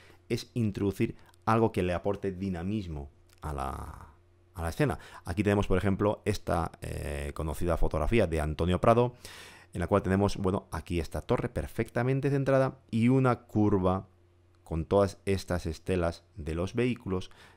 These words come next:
bueno, que le dan un dinamismo enorme a la imagen. Por cierto, este tipo de apilados para hacer también lo que son las estelas,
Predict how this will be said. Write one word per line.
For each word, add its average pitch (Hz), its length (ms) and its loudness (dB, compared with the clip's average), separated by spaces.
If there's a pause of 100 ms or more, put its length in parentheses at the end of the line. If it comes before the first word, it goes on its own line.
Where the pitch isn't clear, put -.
(120)
bueno, 85 260 -6
que 78 140 -8
le 73 80 -4
dan 78 160 -4
un 85 140 -4
dinamismo 80 600 -8
enorme 78 280 -10
a 71 40 -8
la 76 60 -6
imagen. 85 340 -4 (220)
Por 87 140 -8
cierto, 92 340 -8 (460)
este 90 200 -6
tipo 76 320 -8
de 69 580 -6
apilados 82 540 -4
para 71 460 -6
hacer 82 200 -6
también 82 460 -4 (240)
lo - 80 -12
que 71 80 -14
son 82 120 -6
las 82 100 -6
estelas, 107 380 -4